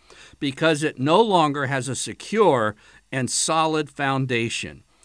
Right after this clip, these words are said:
Nations will be reminded by the annual celebration of this feast, that is, the Feast of Christ the King, which this papal encyclical established, which is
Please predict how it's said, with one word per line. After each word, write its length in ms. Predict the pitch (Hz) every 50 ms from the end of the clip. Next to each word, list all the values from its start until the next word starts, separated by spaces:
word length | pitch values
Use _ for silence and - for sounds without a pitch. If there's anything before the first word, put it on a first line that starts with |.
| _ - _ _ -
Nations 1000 | 104 104 110 120 143 175 220 262 285 - - 226 190 156 131 101 85 85 85 95
will 140 | 107 117 120
be 160 | 120 143 147
reminded 680 | 147 147 143 139 143 143 151 180 196 208 185 143 117 113
by 160 | 120 127 131
the 240 | 127 131 127 - _ _ _ _ -
annual 360 | 143 156 185 214 247 247 240
celebration 920 | 240 - - - 208 214 214 214 180 170 151 151 165 160 - - 190 185 170
of 200 | - 135 120 110
this 280 | 131 147 165 - - -
feast, 640 | - - - 254 240 147 92 - - - - _ - _ _ _ _ _ _ _ -
that 200 | 113 120 131 143
is, 240 | 151 156 165 165 -
the 120 | - 151
Feast 400 | - - 131 135 156 180 - -
of 160 | 208 202 -
Christ 380 | - - 165 165 175 175 - -
the 80 | 220 214
King, 420 | 214 - - 135 117 120 127 139
which 260 | 135 127 127 - -
this 360 | - 127 135 139 - - - - _ _ _ _ _ _ _ _ _ _ _ _ _ _ _ _ -
papal 340 | - 165 170 170 202 190 -
encyclical 680 | - 156 139 - - 175 175 165 190 180 - 180 185 196
established, 800 | 202 185 - - - 143 127 120 113 120 135 151 160 - - -
which 240 | 117 113 110 - 139
is 320 | 135 143 131 - - -